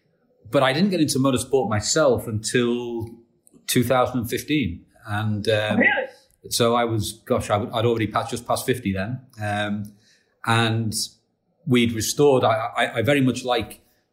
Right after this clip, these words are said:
Speaker 1: restoring old Lotuses. They're sort of very light and very,
Speaker 2: Uh-huh.
Speaker 1: very engaging cars to drive. And the second one we restored was a,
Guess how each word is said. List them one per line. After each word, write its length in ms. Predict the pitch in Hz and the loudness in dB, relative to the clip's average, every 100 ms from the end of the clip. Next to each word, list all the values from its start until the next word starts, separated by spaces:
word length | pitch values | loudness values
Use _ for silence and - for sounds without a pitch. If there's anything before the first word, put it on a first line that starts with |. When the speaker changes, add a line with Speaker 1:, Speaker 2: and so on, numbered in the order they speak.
| _ | _
Speaker 1:
restoring 520 | 110 107 - 117 110 | 0 2 4 4 2
old 280 | 110 110 107 | -2 -4 -6
Lotuses. 680 | 107 107 101 - 113 120 - _ _ | -4 -4 -2 -6 -4 -6 -6 _ _
They're 120 | 113 | 0
sort 160 | 101 110 | 0 0
of 60 | 98 | -2
very 200 | 110 104 | -2 -2
light 500 | 101 107 104 104 - | 0 0 0 -4 -6
and 280 | 98 95 95 _ _ _ _ _ _ _ | -4 -6 -8 _ _ _ _ _ _ _
very, 240 | 113 117 117 | -2 0 0
Speaker 2:
Uh-huh. 140 | 113 | 0
Speaker 1:
very 240 | 131 120 | 0 2
engaging 680 | 110 104 117 117 117 104 98 | 0 0 2 0 -2 -4 -4
cars 320 | 95 104 101 - | -2 -2 -2 -6
to 100 | 85 | -12
drive. 500 | 101 92 87 92 104 _ _ - _ _ - | -6 -6 -6 -10 -16 _ _ -20 _ _ -6
And 140 | 117 113 | 0 2
the 60 | |
second 460 | 104 - 151 - 120 | 2 2 2 2 0
one 140 | 113 | 0
we 100 | 107 | 0
restored 500 | 101 98 - 110 107 | -2 -2 0 0 0
was 200 | 98 101 | -4 -6
a, 440 | 107 101 98 98 | -4 -4 -4 -8